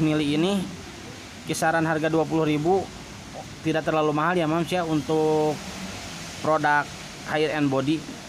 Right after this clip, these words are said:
Dan yang kelima, mudah ditemukan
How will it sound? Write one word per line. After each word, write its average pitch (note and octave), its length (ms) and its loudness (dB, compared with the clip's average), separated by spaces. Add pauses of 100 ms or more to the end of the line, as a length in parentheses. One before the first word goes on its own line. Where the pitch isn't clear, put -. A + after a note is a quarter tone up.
(1900)
Dan D3+ 160 2
yang E3 240 4
kelima, D#3+ 480 2 (240)
mudah E3+ 320 4
ditemukan D#3+ 800 2